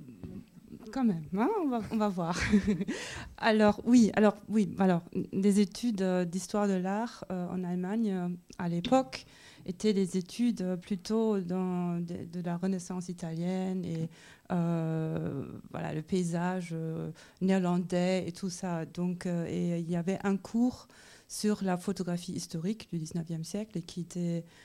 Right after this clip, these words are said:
qui, qui se passait au, euh, au musée de la photo, de musée, musée Ludwig à Cologne, où il y avait un, un département, il y a toujours un département de photographie.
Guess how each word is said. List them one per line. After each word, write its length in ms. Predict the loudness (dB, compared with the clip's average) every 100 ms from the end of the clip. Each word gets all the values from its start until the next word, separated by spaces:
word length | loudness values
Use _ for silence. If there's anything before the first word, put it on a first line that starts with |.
| -20 _
qui, 240 | -6 -6
qui 140 | -4 -6
se 60 |
passait 360 | -2 -2 0 0
au, 320 | 0 0 -2
euh, 380 | -2 -2 -4 -6 -8 -20 -20 _ -2
au 120 | 2
musée 500 | 4 2 2 2 2
de 140 | 2
la 280 | -2 0 -2
photo, 340 | -2 -4 -2 -6 2
de 520 | 4 4 0 -2 0
musée, 260 | 0 2 0
musée 340 | 0 2 2
Ludwig 520 | 2 0 -2 -4 -2 -2
à 100 | -2
Cologne, 520 | 0 0 2 2 0
où 60 |
il 60 | 0
y 60 | 0
avait 180 | 2
un, 340 | 2 2 0 -2
un 140 | 0
département, 640 | 0 0 -2 -4 -4 -2 0
il 80 |
y 40 | -2
a 60 |
toujours 340 | -2 -2 0 0
un 60 |
département 560 | 0 -2 -6 -6 -4 -2
de 80 | -2
photographie. 560 | -2 0 0 0 -4